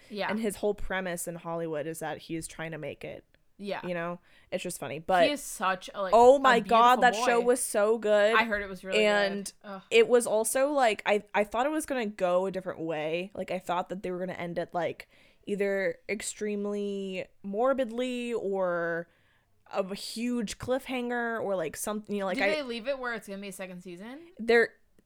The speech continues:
Speaker 2: is potential, but I don't think they have to.
Speaker 1: Okay.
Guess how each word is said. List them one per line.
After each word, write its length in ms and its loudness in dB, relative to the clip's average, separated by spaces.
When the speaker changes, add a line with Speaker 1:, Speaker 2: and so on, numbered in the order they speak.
Speaker 2:
is 160 6
potential, 640 -2
but 160 -4
I 40 2
don't 200 -6
think 160 -8
they 140 -6
have 380 -12
to. 280 -16
Speaker 1:
Okay. 220 -4